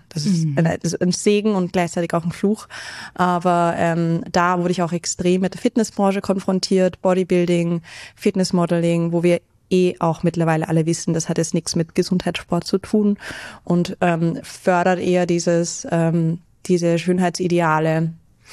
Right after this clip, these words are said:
Speaker 2: Und ist in Amerika wahrscheinlich noch krasser, oder?
Speaker 1: Es ist noch extremer und da war ich gerade mal neunzehn Jahre alt und, ähm,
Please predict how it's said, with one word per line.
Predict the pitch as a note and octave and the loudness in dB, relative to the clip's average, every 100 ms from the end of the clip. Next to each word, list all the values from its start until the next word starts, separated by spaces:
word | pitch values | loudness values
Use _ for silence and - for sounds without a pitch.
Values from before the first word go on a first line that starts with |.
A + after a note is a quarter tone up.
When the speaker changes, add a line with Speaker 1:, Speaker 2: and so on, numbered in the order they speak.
| - G#3 | -6 0
Speaker 2:
Und | G3 | 0
ist | - | 2
in | D#3 | 0
Amerika | D3+ C#3+ D3+ D#3 | 2 2 0 0
wahrscheinlich | D3+ D#3+ C#3+ - | -2 0 -2 0
noch | E3+ D#3+ - - | 0 0 -4 -12
krasser, | - C3 - - C#3+ | -4 -4 -4 -6 -6
oder? | D#3 | -2
Speaker 1:
Es | F#3+ | 0
ist | F#3+ F3+ | 0 2
noch | F3+ F#3 F3+ E3 F3+ | 2 2 2 0 -2
extremer | E3 - E3 E3 D#3+ D#3+ D#3 | -4 -4 -2 0 2 0 0
und | E3 D#3+ D#3+ | 0 0 0
da | E3+ | 0
war | E3 | 2
ich | E3 F3+ | -2 -4
gerade | - E3 | -6 -2
mal | D#3+ | 0
neunzehn | D#3+ D#3+ D#3+ F#3+ | 2 0 0 0
Jahre | F#3 F3+ F#3 | 2 0 0
alt | F#3+ F#3+ A3+ - | 0 2 0 -2
und, | F#3 E3 D#3+ - - | -2 0 0 -2 -4
ähm, | D#3 D3+ D3 D3 | -2 0 0 -4